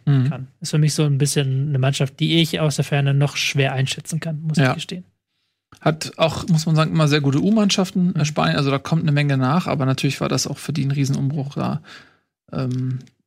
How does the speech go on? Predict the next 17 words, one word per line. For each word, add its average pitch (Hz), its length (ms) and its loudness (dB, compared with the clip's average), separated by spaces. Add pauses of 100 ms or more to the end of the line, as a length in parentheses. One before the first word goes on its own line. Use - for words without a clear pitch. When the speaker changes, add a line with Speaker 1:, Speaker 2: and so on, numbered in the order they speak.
(320)
Speaker 1:
da - 380 -8
das - 180 -10
Mittelfeld 135 600 -2
mit - 500 -10
Xavi, 135 380 -2
Iniesta, 135 500 -2
Busquets 131 580 -4
und - 120 -4
so 143 120 -6
weiter, 131 280 -4
das 127 140 -4
Speaker 2:
Ja. 156 80 -2
Speaker 1:
war 139 80 -4
natürlich 135 340 -4
schon 135 180 -2
die 139 80 -2
Jahrhundertmannschaft. 123 840 -2